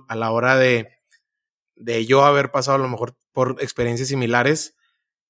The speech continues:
es también aceptarnos, ¿no? Aceptar nuestras imperfecciones y nuestra vulnerabilidad de una manera que, que se vuelva parte de tu core o parte de tu A D N, porque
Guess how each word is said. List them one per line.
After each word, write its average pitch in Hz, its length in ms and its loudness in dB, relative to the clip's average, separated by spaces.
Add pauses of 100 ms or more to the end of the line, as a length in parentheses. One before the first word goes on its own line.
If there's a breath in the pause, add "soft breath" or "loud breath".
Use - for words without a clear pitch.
(140)
es 131 220 -2
también 151 400 2
aceptarnos, 135 800 -2
¿no? 135 160 -2
Aceptar 123 400 -4
nuestras 135 840 -2
imperfecciones 123 1040 -4 (560)
y 117 180 -4
nuestra 117 560 -2
vulnerabilidad 120 960 0 (280)
de 135 140 2
una 135 160 4
manera 135 640 0 (960)
que, - 400 -4 (720)
que 131 100 -8
se 131 120 -2
vuelva 160 880 2
parte 156 300 0
de 156 120 2
tu 131 200 -8
core 147 260 2
o 127 60 -6
parte 127 300 -4
de - 40 -12
tu 127 120 -2
A 127 60 2
D 135 120 2
N, 160 180 -2
porque 117 440 -8